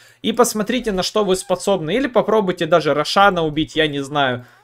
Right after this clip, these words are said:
То есть, ну, тут, э, вариативность использования армлета, всё зависит от вас, друзья. Как пользоваться армлетом, я вам, в принципе, показал. Очень, так сказать, э, это, в принципе, несложно.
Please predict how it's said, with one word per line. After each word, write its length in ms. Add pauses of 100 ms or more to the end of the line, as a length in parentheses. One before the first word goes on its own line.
(200)
То 100
есть, 240
ну, 220
тут, 340
э, 220
вариативность 720
использования 600
армлета, 600
всё 320
зависит 560
от 220
вас, 240
друзья. 340
Как 300
пользоваться 500
армлетом, 560
я 180
вам, 140
в 60
принципе, 440
показал. 600 (280)
Очень, 400
так 200
сказать, 560
э, 40 (200)
это, 580
в 40
принципе, 760
несложно. 960